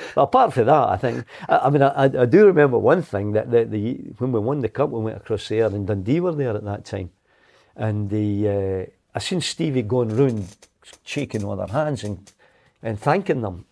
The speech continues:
And I says, "What were you doing there?" He says, "I was thanking them for the points we're going to get off them next season."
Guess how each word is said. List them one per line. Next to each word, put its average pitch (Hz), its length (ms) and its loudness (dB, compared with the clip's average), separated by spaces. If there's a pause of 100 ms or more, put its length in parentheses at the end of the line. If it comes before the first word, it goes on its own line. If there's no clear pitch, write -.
(160)
And 151 100 -4
I - 20 -4
says, 147 280 -8
"What - 120 -4
were 123 60 -6
you 104 100 -2
doing 151 240 -4
there?" 98 260 -10
He - 60 -18
says, - 220 -12 (400)
"I 120 40 0
was 104 160 -4
thanking 123 420 -6
them 95 100 -8
for - 120 -12
the 90 100 -8
points 117 400 -8
we're 107 100 -6
going 104 160 -4
to 98 60 -10
get 98 180 -6
off 101 160 -10
them 92 220 -10
next 92 260 -14
season." 113 340 -8